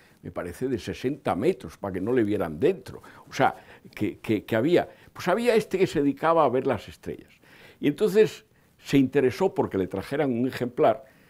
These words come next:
y lo utilizó para ver antes que nadie la mercancía de los barcos que llegaban al puerto y así especular con esa información.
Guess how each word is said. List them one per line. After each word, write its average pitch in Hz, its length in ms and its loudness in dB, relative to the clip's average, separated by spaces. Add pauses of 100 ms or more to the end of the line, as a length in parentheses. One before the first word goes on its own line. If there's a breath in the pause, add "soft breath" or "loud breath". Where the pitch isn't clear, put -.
(360 soft breath)
y 151 80 2
lo 160 100 8
utilizó 180 720 2 (440 soft breath)
para 151 280 6
ver 185 400 4 (320)
antes 180 420 0
que 147 160 -2
nadie 160 400 -2
la 135 160 2
mercancía 123 720 0
de 139 120 0
los 107 200 -4
barcos 135 460 0
que 113 160 -6
llegaban 113 400 -2
al 104 160 -2
puerto 117 420 -6 (180 loud breath)
y 107 100 -2
así 127 220 -2
especular 117 640 -2
con 107 180 -6
esa 104 180 -8
información. 95 640 -10